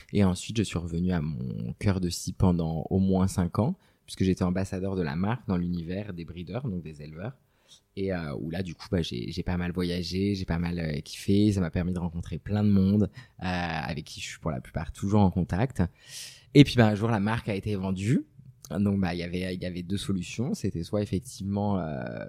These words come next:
bah, pouvoir continuer dans cet univ-, enfin, dans, dans l'univers du pet food, ce qui était, euh, ma foi, euh,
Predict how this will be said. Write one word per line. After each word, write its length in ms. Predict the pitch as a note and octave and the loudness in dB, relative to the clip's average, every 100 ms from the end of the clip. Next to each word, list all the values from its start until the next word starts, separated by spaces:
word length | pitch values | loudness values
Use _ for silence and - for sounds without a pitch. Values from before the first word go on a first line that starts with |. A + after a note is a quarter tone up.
| G#1+ | -12
bah, 200 | C#2 C#2 | -12 -12
pouvoir 320 | - F#2 F2 | -10 -10 -6
continuer 500 | G2+ G2 - G#2 G#2+ | -6 -4 -2 2 2
dans 140 | G2+ | 2
cet 200 | F#2 - | 0 -2
univ-, 380 | G2+ F#2+ F2+ F2 | -2 0 -2 -4
enfin, 220 | C2+ F2+ E2+ | -4 -4 -2
dans, 180 | F2 | -4
dans 140 | E2+ F#2 | -2 0
l'univers 500 | F#2+ G2 F#2+ G2 G2 | 2 2 2 2 0
du 80 | F2 | -2
pet 220 | F#2+ F2+ | -4 -4
food, 400 | - G2 G2 D#2+ | -8 -6 -6 -6
ce 60 | |
qui 120 | - D#2+ | -6 -8
était, 300 | D#2 F2 E2+ | -6 -6 -6
euh, 100 | B1+ | -8
ma 380 | - B1 F2+ F2 | -8 -8 -6 -6
foi, 520 | - - F2+ F2 | -6 -4 -2 0
euh, 20 | D2 | -4